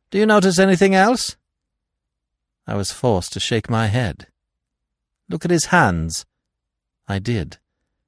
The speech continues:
"The nails were broken and discoloured,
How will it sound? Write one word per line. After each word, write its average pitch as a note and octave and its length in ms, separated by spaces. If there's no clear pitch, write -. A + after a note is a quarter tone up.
"The A#2 160
nails C3 460
were G#2+ 120
broken G#2 640
and F#2+ 140
discoloured, C3 680